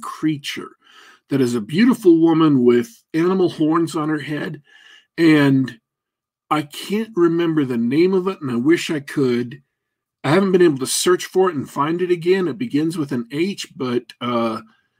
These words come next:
the pictures they've made of, of beauties with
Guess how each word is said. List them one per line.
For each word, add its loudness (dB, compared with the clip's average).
the -2
pictures 0
they've 4
made 4
of, 2
of -4
beauties -4
with 0